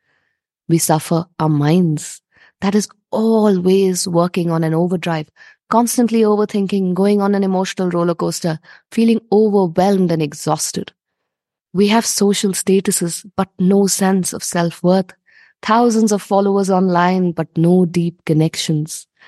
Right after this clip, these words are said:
Lakhs and crores in the bank account, but no sense of satisfaction. Family we call our own, but no real relationships beyond that of convenience.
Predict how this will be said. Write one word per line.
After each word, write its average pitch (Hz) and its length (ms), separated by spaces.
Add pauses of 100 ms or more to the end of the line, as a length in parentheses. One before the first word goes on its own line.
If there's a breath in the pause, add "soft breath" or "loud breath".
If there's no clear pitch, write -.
(160 soft breath)
Lakhs 170 380
and 175 160
crores 170 480
in 160 60
the 151 80
bank 156 320
account, 156 480 (300 soft breath)
but 156 220
no 170 400
sense 143 600
of 156 100
satisfaction. - 960 (520)
Family 202 480
we 170 100
call 175 320
our 175 160
own, 175 520 (180)
but 160 180
no 170 240
real 165 320
relationships 156 1040 (120)
beyond 156 360
that 151 340 (240)
of - 160
convenience. 147 840